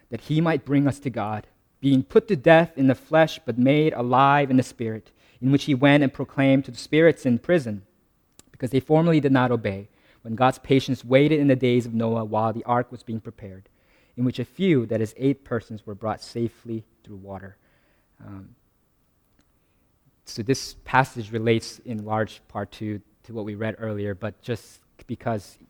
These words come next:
it probably raises a lot of questions for you, I'll just work some of those out before, uh, relating it to the larger context. Um, but, uh, he's, he's talking about the fact that it's, Christ suffered,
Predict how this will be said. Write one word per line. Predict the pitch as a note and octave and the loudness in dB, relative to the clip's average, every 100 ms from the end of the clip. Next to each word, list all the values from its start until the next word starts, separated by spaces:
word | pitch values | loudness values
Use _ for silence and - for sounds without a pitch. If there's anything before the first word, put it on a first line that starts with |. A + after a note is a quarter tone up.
| _ | _
it | A2+ - | -20 -6
probably | C3+ C3 | 0 0
raises | G#2+ A2+ A#2 G#2+ G2+ | 2 0 0 -4 -8
a | |
lot | G#2 G2+ | -6 -6
of | |
questions | - A2 - A#2 | -8 -10 -10 -12
for | - A2+ | -8 -8
you, | G#2 | -6
I'll | G2+ | -10
just | G#2 - | -12 -10
work | A2+ A2 | -8 -8
some | - G#2+ | -10 -12
of | G#2 | -10
those | G2+ - _ G2+ | -12 -14 _ -18
out | G2+ - | -18 -18
before, | - - A2 G#2 _ | -20 -8 -8 -8 _
uh, | A#2+ G#2 | -16 -8
relating | A#2 A#2 A2 | 0 0 0
it | G#2 | -6
to | G#2 | -12
the | G2+ | -8
larger | G#2+ G#2+ G2+ - _ _ _ - | -6 -6 -8 -20 _ _ _ -6
context. | A#2 A#2+ A#2 G#2 - - _ | -4 -2 -2 -2 -4 -20 _
Um, | B2+ A2 B2 _ _ _ _ | -20 -20 -20 _ _ _ _
but, | B2 G#2+ _ _ _ _ | -6 -6 _ _ _ _
uh, | B2 A#2+ - _ | -10 -10 -14 _
he's, | C3 B2+ - _ _ _ _ _ _ _ _ - | -6 -6 -6 _ _ _ _ _ _ _ _ -18
he's | C3+ | -18
talking | - G3 - | 2 2 4
about | D3+ C3 B2+ - | 2 4 4 0
the | |
fact | C3 C3+ - | -2 0 0
that | C3 A2+ | -2 -2
it's, | C#3+ C3+ - - _ _ | -4 -6 -8 -20 _ _
Christ | - F3 E3+ - - | 4 4 4 -8 -20
suffered, | - - E3+ - C3 A#2 | -16 4 4 6 4 4